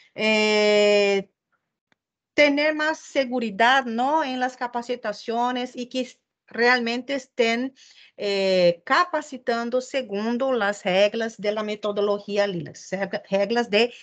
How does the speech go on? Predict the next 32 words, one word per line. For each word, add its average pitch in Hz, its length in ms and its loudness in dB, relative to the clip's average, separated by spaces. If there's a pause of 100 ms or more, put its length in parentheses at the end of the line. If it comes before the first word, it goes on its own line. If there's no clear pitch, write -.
(140)
indización 269 920 -2 (300)
de 226 140 0
la 233 120 2
metodología 220 840 -2
lilacs, 165 340 -10
¿está - 120 -14
bien? 294 200 0 (500)
Entonces, 233 380 -4
por 233 160 -2
favor, 226 560 2
pido 247 320 2
ahí 214 160 2
a 202 80 6
ustedes 269 640 2
que, 254 380 0 (380)
eh, 202 120 -6
busquen 294 600 -2
en 254 160 -2
su 190 340 -4
red 220 260 -2
de 196 140 -2
profesionales, 220 1200 0 (480)
eh, 214 460 4
alguien 247 580 0
que 285 520 -4
tenga 302 480 -2
este - 280 -2
perfil 262 720 -6 (220)
para 220 240 -2
que 262 160 -2
pueda 247 400 -4
ser, 240 460 -6